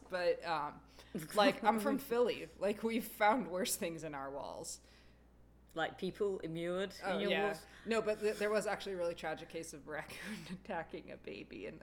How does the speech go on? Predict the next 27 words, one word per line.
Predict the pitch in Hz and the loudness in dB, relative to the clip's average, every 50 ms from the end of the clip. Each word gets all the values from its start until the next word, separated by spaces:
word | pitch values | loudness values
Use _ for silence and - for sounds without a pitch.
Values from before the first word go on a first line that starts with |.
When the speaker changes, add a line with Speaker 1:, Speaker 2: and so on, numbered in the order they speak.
| - - - | 0 10 12
Speaker 2:
Okay, | 285 311 311 311 311 262 | 12 12 12 12 12 12
Speaker 1:
uh, | - 285 277 | 12 10 8
in | 254 | 8
Speaker 2:
okay, | - 233 226 202 | 10 8 8 8
Speaker 1:
Philly. | - 226 226 | 8 8 6
Speaker 2:
okay. | 226 190 156 170 175 | 6 4 2 4 6
I | 165 170 | 6 6
think | - - 330 349 302 - | 10 10 10 10 8 6
we | - 330 | 6 6
need | 349 277 262 330 339 - | 6 8 6 6 6 6
to | - 277 311 | 6 6 6
stop | - - - - - - 233 240 262 247 - 226 | 4 2 -6 -10 -2 2 6 6 6 4 4 4
at | 226 214 220 196 | 4 6 4 6
that | 190 208 220 - - - | 6 6 6 6 4 0
point. | - 196 175 147 - - - - - - | 0 2 2 2 0 -6 -14 -12 -2 6
But | 254 277 | 8 8
we | 269 277 | 8 10
do | 294 349 | 8 8
have | 370 370 277 - | 8 8 6 4
disco | 285 302 - - 202 147 | 2 -2 0 0 -2 -2
lights. | 131 117 - - - - - - - - - - - - - - - | -2 -4 -4 -6 -8 -10 -14 -16 -14 -12 -12 -12 -12 -12 -8 2 6
Um, | 220 220 220 220 220 | 8 10 10 10 10
Speaker 1:
Fantastic | 214 214 214 214 - - - 180 160 160 - - - - | 8 6 4 2 -2 -6 -6 -4 -4 -4 -6 -12 -16 -16
disco | - - - - - 123 | -16 -16 -14 -12 -12 -10
lights. | 110 92 71 67 - - - - - - - - - - - - - | -10 -10 -12 -14 -14 -16 -18 -18 -18 -20 -20 -20 -20 -20 -12 -2 2
Speaker 2:
Okay, | - 226 226 190 156 - | 4 8 8 8 8 8
so | - - 247 247 247 240 233 - | 6 8 10 10 12 12 10 8